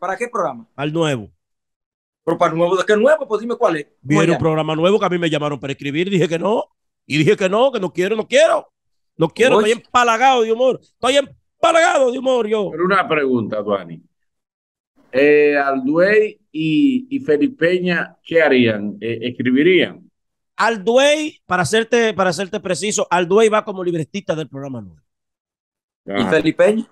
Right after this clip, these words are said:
Speaker 3: ¿Y Felipeña?
Speaker 2: Eh, Felipeña lo tengo claro, pero va. Para serte sincero, para serte sincero y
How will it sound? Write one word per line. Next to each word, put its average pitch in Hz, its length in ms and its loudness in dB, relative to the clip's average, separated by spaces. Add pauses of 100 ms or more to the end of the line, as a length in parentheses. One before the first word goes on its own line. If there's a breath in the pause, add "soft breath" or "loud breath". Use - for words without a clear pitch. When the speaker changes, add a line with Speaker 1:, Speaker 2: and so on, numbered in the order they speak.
(100)
Speaker 3:
¿Y - 60 -20
Felipeña? 113 420 0
Speaker 2:
Eh, 160 500 -2
Felipeña 185 460 0
lo 214 80 -4
tengo 220 180 -2
claro, 208 260 2
pero - 200 0
va. 117 180 -8 (1000)
Para 151 200 -2
serte 202 240 -4
sincero, 123 500 -8 (140)
para 131 180 -2
serte 190 300 -4
sincero 180 360 -6
y - 220 -12